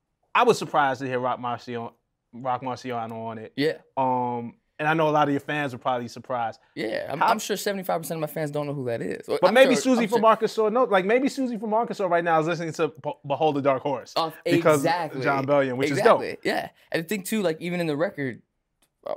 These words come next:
Speaker 2: I'm better than everybody pretends to be, so ask the label now, why the fuck would I want an urban feature? It's, it's,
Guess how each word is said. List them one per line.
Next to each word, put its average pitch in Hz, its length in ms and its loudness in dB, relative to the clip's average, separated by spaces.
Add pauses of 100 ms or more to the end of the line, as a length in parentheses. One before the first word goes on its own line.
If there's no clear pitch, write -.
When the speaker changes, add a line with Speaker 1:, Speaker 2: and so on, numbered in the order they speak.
(100)
Speaker 2:
I'm 135 120 -2
better 160 180 0
than 156 100 -2
everybody 147 240 -2
pretends 170 360 -4
to 147 60 -6
be, 127 100 -6
so 120 180 -4
ask 151 200 -2
the 139 60 -10
label 151 260 -4
now, 123 220 -2
why 143 100 0
the 147 60 -10
fuck 151 240 -8
would 151 80 -6
I 147 40 -4
want 143 200 -6
an 147 60 -8
urban 175 220 -8
feature? - 360 -14 (340)
It's, - 200 -6 (160)
it's, - 220 -14